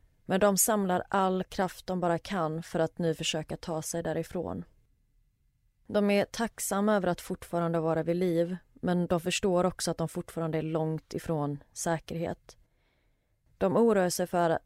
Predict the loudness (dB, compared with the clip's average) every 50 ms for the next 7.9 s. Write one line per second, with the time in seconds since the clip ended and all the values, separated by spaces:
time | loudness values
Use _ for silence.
0 | _ -6 -6 -6 -6 -8 -4 0 2 2 2 2 2 0 0 -2 -4 -2 0 2
1 | 4 4 4 2 0 -2 -4 -4 -2 0 0 0 -2 -2 -4 -4 -2 0 0 0
2 | 0 0 -2 -4 -4 -2 -2 0 0 -2 -2 -6 -10 -14 -14 -12 -8 -6 -6 -6
3 | -4 -2 -4 -4 -4 -4 -4 -4 -4 -4 -4 -2 -2 0 0 -2 -4 -6 -6 -4
4 | -4 -4 -4 -8 _ _ _ _ _ _ _ _ _ _ _ _ _ -18 -10 -6
5 | -4 0 0 0 0 0 -2 -2 -2 -2 -2 -4 -6 -4 -2 0 2 2 2 2
6 | 0 0 0 -2 -2 -6 -8 -6 -4 -4 -4 0 0 2 2 2 2 0 0 0
7 | -2 -2 0 0 0 0 0 -2 0 0 -2 -4 -4 _ -14 -14 -14